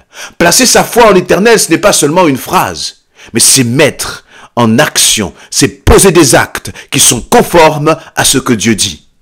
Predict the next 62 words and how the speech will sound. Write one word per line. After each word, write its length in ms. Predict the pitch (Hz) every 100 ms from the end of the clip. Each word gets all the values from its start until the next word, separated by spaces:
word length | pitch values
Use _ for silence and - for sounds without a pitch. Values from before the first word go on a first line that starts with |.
| _ - -
Et 60 | 160
je 120 | 190
vois 200 | 156 208
là, 120 | 220
et 40 |
je 100 | 151
terminerai 560 | 156 - 170 165 175 170
sur 180 | 160 156
ce 120 | -
point-là, 360 | - 147 175 190
c'est 180 | -
que 100 | -
quand 160 | - 170
même, 340 | 160 180 107 90 _ _ _ _ _
ces 160 | - 139
disciples-là 640 | 147 - 208 147 151 170
ont 100 | 139
été 160 | 123
courageux. 520 | 120 - 117 98 101 - _ _ _ -
Parce 160 | - -
qu'imaginez, 460 | 240 226 202 202
vous 160 | 180 180
avez 160 | 190 233
mangé 260 | 202 180
une 100 | 196
soupe 280 | - 233 185
là 160 | 214 220
et 60 | 180
vous 120 | 160
dites 160 | 175 233
c'est 180 | 180 156
un 100 | 143
poison, 500 | 170 185 170 226 - _ - -
et 60 |
parce 200 | 170 -
que 80 | -
quelqu'un 340 | 214 202 170 233
a 40 |
jeté 220 | 185 208
de 60 | 175
la 100 | 160
farine 380 | - 196 233 220
sur 120 | 175
le 160 | 175 147
poison, 380 | 196 175 240 233 - -
et 40 | 139
vous 200 | 151 160
êtes 120 | -
rassuré, 400 | 208 196 202 247
vous 140 | 175
mangez 300 | 180 202 208
quand 140 | - 220
même 180 | 214 202
cette 180 | 202
soupe. 320 | - 240 - - _ _ _ _ _
Il 100 | -
leur 140 | 135 123
a 40 |
fallu 240 | 117 117 110
beaucoup 260 | 107 107
de 80 | 101
foi. 460 | 92 - 90 -